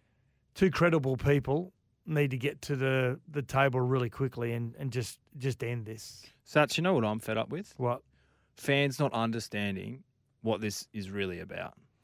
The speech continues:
Speaker 1: Yeah, I, I, I've gotta say, I've, I've looked into this at quite depth,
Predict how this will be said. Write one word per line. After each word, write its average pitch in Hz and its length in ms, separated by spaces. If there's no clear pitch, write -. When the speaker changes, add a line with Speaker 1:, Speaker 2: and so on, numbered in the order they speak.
Speaker 1:
Yeah, 143 300
I, 170 140
I, 185 320
I've 185 60
gotta 196 160
say, 170 160
I've, 147 480
I've 156 220
looked 147 200
into 135 160
this 117 200
at 120 80
quite 117 320
depth, 156 260